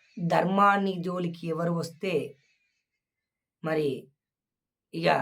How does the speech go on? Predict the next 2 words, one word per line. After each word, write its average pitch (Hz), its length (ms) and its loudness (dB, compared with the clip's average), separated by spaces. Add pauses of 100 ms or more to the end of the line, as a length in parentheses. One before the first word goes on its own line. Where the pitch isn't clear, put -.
(380)
దంచుడే. 170 500 4 (2000)
మరి 240 240 6